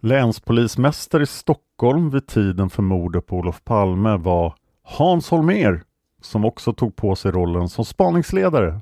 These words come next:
för mordutredningen. Detta trots att han tidigare inte hade någon som helst erfarenhet från praktiskt mordutredningsarbete,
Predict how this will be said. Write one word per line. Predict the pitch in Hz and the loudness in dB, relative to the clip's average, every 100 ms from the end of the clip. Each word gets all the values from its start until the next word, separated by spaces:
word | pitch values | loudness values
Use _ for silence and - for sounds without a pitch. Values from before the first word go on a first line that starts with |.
| - | -12
för | - 90 | -4 -2
mordutredningen. | 82 98 95 98 107 110 101 92 87 _ _ _ _ _ | 0 0 0 -2 0 0 0 -4 -6 _ _ _ _ _
Detta | - 101 - | -2 0 0
trots | 113 - 98 - - - - - | -2 0 -2 -2 -6 -20 -10 -4
att | 117 | 0
han | 107 | 0
tidigare | 104 160 117 92 127 | 0 -2 0 0 0
inte | 104 | 0
hade | 98 | 2
någon | 101 117 165 160 | 2 2 0 -2
som | - | 0
helst | 107 101 95 - | 0 0 -2 -2
erfarenhet | 107 - 120 101 - | 0 0 -2 -4 -4
från | 104 | -6
praktiskt | 92 - 85 - 85 - | -6 -6 -8 -8 -8 -2
mordutredningsarbete, | 107 92 90 98 92 - 101 123 - 104 | -2 -2 0 0 0 0 2 2 0 -4